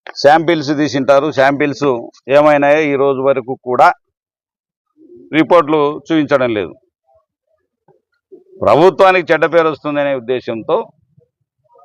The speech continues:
మీరు దాన్ని అతిసార వ్యాధిగా ప-, ఈరోజు ప్రకటిస్తా ఉన్నారు. నేను ఒకటే కోరుతా ఉన్నా,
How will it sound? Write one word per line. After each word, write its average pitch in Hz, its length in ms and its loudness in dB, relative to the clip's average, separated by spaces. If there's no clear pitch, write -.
మీరు 151 200 2
దాన్ని 151 380 2
అతిసార 151 520 2
వ్యాధిగా 143 360 2
ప-, 160 200 -2
ఈరోజు 151 260 0
ప్రకటిస్తా 131 540 -2
ఉన్నారు. 92 300 -4
నేను 156 160 2
ఒకటే 170 240 2
కోరుతా 170 340 2
ఉన్నా, 113 220 -6